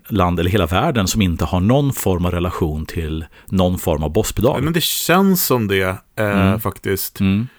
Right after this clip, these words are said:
Speaker 2: Eh, och när jag sa det där det startar, så är det väl oftast där det startar. Nu har det ju seglat upp ganska mycket andra märken som
Speaker 1: Mm.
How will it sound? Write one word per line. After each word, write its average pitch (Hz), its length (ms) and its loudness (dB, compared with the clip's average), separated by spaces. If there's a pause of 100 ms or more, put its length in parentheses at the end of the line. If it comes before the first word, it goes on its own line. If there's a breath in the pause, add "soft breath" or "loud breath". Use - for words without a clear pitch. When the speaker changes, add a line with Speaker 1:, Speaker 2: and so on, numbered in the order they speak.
(360 soft breath)
Speaker 2:
Eh, 113 260 0
och - 300 -2
när 131 80 2
jag 127 100 4
sa 127 160 4
det 123 160 4
där 120 320 2
det 110 80 2
startar, 139 580 0
så - 160 -6
är 131 180 0
det 180 80 0
väl 180 140 0
oftast 104 580 -2
där 87 280 0
det 87 80 -4
startar. 113 220 -4
Nu 156 300 4
har 135 140 4
det 135 60 4
ju 120 40 2
seglat 107 380 0
upp 90 120 -6
ganska 87 260 -4
mycket 85 260 -6
andra 92 280 0
märken 85 440 -4
som 85 140 -8
Speaker 1:
Mm. 80 120 -10